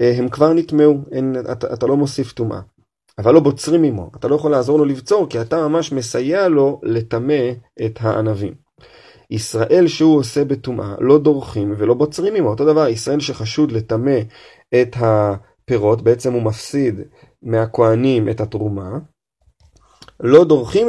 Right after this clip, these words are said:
ולא בוצרים עמו. אז לא בוצרים עמו אנחנו מבינים, כי זה עוזר לו, מסייע לעוברי עבירה, מסייע לו להגיע לטמא אותם. למה לא דורכים אפילו איתו? למרות שזה כבר נטמא, זה קנס. אבל מוליכים עמו חביות לגת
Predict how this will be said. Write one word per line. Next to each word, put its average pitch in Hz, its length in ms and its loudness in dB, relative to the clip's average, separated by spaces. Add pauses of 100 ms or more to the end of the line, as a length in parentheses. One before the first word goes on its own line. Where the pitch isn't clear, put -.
ולא 135 160 4
בוצרים 110 420 -2
עמו. 90 240 -10
אז 101 200 -8
לא 156 100 6
בוצרים 160 340 0
עמו 139 180 2
אנחנו 127 220 -2
מבינים, 127 420 2
כי - 140 -14
זה 110 100 -2
עוזר 120 360 0
לו, 120 320 4
מסייע 113 480 -2
לעוברי 107 360 -2
עבירה, 107 320 -4
מסייע 110 580 -4
לו 117 200 2
להגיע 107 400 -2
לטמא 110 320 -6
אותם. 107 240 -8 (360)
למה 151 200 6
לא 147 100 6
דורכים 117 520 2
אפילו 202 360 0
איתו? 202 300 -2 (160)
למרות 113 360 -4
שזה 127 140 -6
כבר 143 240 0
נטמא, 180 340 -2 (320)
זה 139 120 -4
קנס. 135 600 -6 (840)
אבל 127 200 4
מוליכים 156 340 2
עמו 147 180 4
חביות 131 400 0
לגת 170 640 0